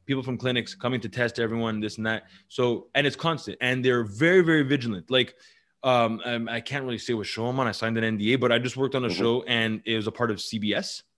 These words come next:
Speaker 2: Right, right.
Speaker 1: And, uh, like, C B S, uh, Can-, C B S Studios Canada, I guess, whatever. And there was a, there was, like, a covid training. The covid training is basically everything that we kind of already know. But either way, they have to make it happen 'cause there have to be so vigilant and so militant about making sure that all staff knows it's good, because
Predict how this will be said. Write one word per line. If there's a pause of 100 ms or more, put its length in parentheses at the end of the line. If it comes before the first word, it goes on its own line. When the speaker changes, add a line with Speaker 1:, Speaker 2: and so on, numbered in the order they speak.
(420)
Speaker 2:
Right,
right. (160)
Speaker 1:
And,
uh,
like,
C
B
S,
uh,
Can-,
C
B
S
Studios
Canada,
I
guess,
whatever. (240)
And (160)
there
was
a,
there
was,
like,
a
covid
training. (760)
The
covid
training
is
basically
everything
that
we
kind
of
already
know.
But (120)
either
way,
they
have
to
make
it
happen
'cause
there
have
to
be
so
vigilant
and
so
militant
about
making
sure
that
all
staff
knows
it's
good,
because